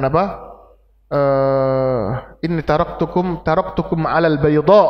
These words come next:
Aku meninggalkan kalian di atas cahaya yang terang. "Lailuha kanahariha," sampai-sampai malamnya terlihat seperti siang.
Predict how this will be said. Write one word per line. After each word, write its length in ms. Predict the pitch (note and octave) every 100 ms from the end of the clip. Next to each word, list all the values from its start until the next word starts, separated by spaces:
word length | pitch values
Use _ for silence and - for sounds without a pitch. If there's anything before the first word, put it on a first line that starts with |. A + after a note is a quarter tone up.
| - - - - - -
Aku 480 | - F#3 A3 G#3+ G3+ F#3
meninggalkan 760 | G#3 G#3 F3+ F3+ F3 F#3+ F3+
kalian 480 | F#3+ F#3+ G3 G3+ E3+
di 80 | E3
atas 480 | F#3 F#3 G3 - -
cahaya 480 | F#3 D3 F#3 F#3+ F3+
yang 160 | F3+ -
terang. 640 | G#3+ A3 E3+ A#2+ - - - - - - _ _ _ _ _ _ _ _ _ _ _ _ _ _ _ _ _ _
"Lailuha 520 | C3+ F#3 F3+ E3 E3 D3+
kanahariha," 840 | D#3+ D3 C#3 D3 C#3 B2+ A#2+ A#2
sampai-sampai 520 | - C#3 A2+ D3 D3+ D3
malamnya 520 | D3 D3 D3+ D3+ E3
terlihat 400 | D#3+ D#3 C#3+ C3+
seperti 320 | - - D3+
siang. 440 | - E3 A#2+ A2